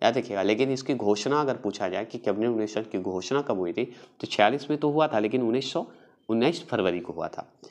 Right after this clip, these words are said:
तो उन्नीस फरवरी, याद रखिएगा, फरवरी उन्नीस सौ छियालीस को हुआ था घोषणा। और भारत कब आया? तो चौबीस मार्च उन्नीस सौ छियालीस को भारत भेजा गया था, याद रखिएगा।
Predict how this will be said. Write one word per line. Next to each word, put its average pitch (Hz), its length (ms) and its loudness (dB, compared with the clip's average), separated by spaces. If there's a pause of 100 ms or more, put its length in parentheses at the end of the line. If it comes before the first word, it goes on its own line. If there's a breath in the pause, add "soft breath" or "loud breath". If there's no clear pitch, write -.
(120 loud breath)
तो 101 80 2
उन्नीस 135 360 2
फरवरी, 104 420 2
याद 98 160 0
रखिएगा, 98 340 0
फरवरी 101 520 0 (260 loud breath)
उन्नीस 117 340 2
सौ 107 160 -2
छियालीस 92 540 0
को 90 120 -4
हुआ 85 200 -6
था - 180 -14 (200)
घोषणा। 110 480 2 (240 loud breath)
और 95 80 0
भारत 123 400 6
कब 156 100 4
आया? 147 140 4
तो - 120 -4
चौबीस 117 380 -2
मार्च 101 260 0
उन्नीस 95 240 -2
सौ 98 60 -4
छियालीस 123 360 0
को 95 120 -2
भारत 90 360 -4
भेजा 117 240 4
गया 127 160 -2
था, 131 100 -8
याद - 340 -8
रखिएगा। 85 260 -6